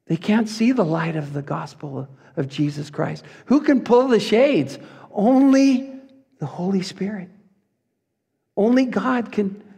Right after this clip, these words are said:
remove that darkness. You know, when,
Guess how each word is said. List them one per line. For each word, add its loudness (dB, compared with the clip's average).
remove 2
that 0
darkness. -4
You 2
know, 4
when, 0